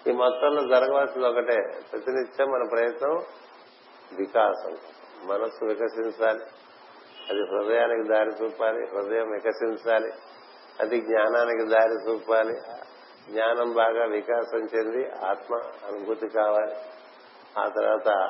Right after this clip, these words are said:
ఆత్మ బాగా వికాసం చెంది పరమాత్మతో అను-, అనుసంధానం చెందాలి.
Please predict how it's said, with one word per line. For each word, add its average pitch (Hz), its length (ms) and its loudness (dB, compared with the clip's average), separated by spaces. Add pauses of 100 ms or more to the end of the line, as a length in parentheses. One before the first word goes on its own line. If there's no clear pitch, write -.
(160)
ఆత్మ 101 340 -2
బాగా 101 360 0
వికాసం 107 500 -2
చెంది 101 340 -4
పరమాత్మతో 107 720 0
అను-, 107 480 -2 (140)
అనుసంధానం 104 640 -2
చెందాలి. 101 500 -6